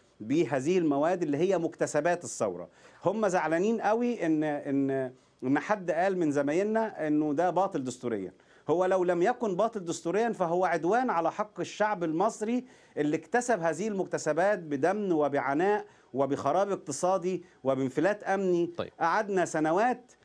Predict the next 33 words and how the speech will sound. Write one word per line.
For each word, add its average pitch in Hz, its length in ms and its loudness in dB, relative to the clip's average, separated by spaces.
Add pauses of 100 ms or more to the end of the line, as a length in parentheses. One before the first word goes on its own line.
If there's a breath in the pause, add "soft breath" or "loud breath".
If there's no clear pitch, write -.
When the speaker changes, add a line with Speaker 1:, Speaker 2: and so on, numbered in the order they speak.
(140 soft breath)
Speaker 1:
بنحلم 175 520 2
باللحظة 185 440 0
اللي 156 140 -2
نتحول 170 500 0
فيها 202 200 0
ديمقراطيًا 170 580 -2
ونبقى 175 400 0
زي 160 200 0
بقية 180 260 -2
الشعوب، 190 540 -2 (220 loud breath)
فإذا 208 440 2
بهم 202 320 0
يقولوا: 196 440 2 (300 loud breath)
"إحنا 180 540 0
مش 143 280 -2
زي 180 340 0
أمريكا 156 500 0
ولا 160 200 2
زي 160 280 2
إنجلترا 143 500 0
ولا 160 200 2
زي 151 260 0
أي 170 200 2
بلد 151 420 -2 (260 loud breath)
أوروبية، 139 640 0
وإحنا 185 260 0
Speaker 2:
طيب. 147 80 -4
Speaker 1:
شعب 185 240 0
متخلف 170 640 -2 (180 soft breath)
لا 202 120 2
يصح 208 420 -2
له 175 160 0
الديمقراطية 143 800 0